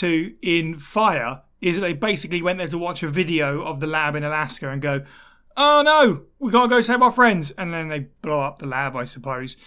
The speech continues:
Um, I agree, the Tyrant looks okay, but yes, I was,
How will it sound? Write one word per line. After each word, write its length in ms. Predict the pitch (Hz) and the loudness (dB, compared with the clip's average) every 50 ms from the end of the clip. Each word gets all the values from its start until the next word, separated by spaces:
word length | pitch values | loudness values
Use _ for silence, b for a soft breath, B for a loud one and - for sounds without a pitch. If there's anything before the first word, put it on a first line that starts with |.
| b b b b b _ - 170 | b b b b b _ -10 -8
Um, 200 | 139 147 - - - | -8 -8 -8 -10 -6
I 120 | 202 147 | -4 -4
agree, 260 | 147 143 165 175 180 | -2 -2 -2 -4 -4
the 120 | 180 180 147 | -6 -8 -8
Tyrant 320 | - 170 165 160 143 143 | -6 -4 -4 -4 -4 -6
looks 180 | 156 143 - 170 | -8 -6 -6 -6
okay, 360 | 156 143 170 175 185 190 185 | -6 -2 0 0 0 0 -2
but 200 | - - 180 175 | -4 -8 -8 -4
yes, 400 | 185 208 220 214 - - - - - | -2 0 0 0 -2 -4 -8 -6 -2
I 120 | 202 196 | -2 0
was, 200 | 196 208 190 147 | 0 -2 -4 -6